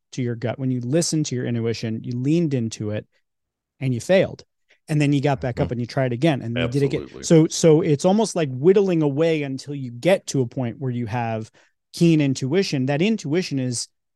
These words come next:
Speaker 1: for lack of a better term, by the way that I'm describing it here, sounds a little bit like a learned ability. It sounds like something that it, it, it's ed-, it's,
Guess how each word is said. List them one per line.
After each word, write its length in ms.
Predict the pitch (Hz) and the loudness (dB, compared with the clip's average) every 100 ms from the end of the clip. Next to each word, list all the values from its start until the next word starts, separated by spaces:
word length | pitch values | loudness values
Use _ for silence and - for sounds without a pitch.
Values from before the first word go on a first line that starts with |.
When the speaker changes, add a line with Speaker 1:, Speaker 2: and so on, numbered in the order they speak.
| _ _ | _ _
Speaker 1:
for 240 | 139 - 127 | -10 -4 0
lack 240 | 156 190 | 2 2
of 80 | 151 | 2
a 40 | |
better 240 | 135 135 127 | 2 2 0
term, 220 | - 160 | -2 0
by 100 | 131 | 0
the 120 | 123 | -2
way 340 | 127 127 123 120 | -2 -2 -4 -6
that 160 | 123 | -2
I'm 160 | 139 180 | 0 0
describing 500 | 160 - 123 120 117 | -2 -4 -6 -4 -6
it 80 | 107 | -8
here, 260 | 131 117 - | -8 -8 -2
sounds 320 | 170 165 139 | 2 2 2
a 40 | |
little 320 | 123 139 208 | 0 2 2
bit 260 | 156 127 - | 2 -4 -4
like 440 | 135 123 127 - - _ _ _ | -4 -2 -2 -6 -20 _ _ _
a 80 | 156 | -2
learned 540 | 135 131 139 151 147 - _ | 0 4 4 4 0 -4 _
ability. 540 | 143 139 208 - - _ - | -2 2 2 0 -8 _ -6
It 120 | 147 | -4
sounds 300 | 160 151 143 | -2 0 0
like 160 | 147 | 0
something 520 | - 143 135 156 143 139 | -2 -4 -2 -2 0 0
that 260 | 135 135 _ _ _ _ | 0 -2 _ _ _ _
it, 180 | 160 165 _ | -4 -4 _
it, 160 | - 165 | -6 -4
it's 280 | - 147 - - 156 - _ _ | -2 -2 -4 -10 -14 -14 _ _
ed-, 240 | 190 175 - | 0 0 -2
it's, 400 | 175 139 - | -4 -2 -8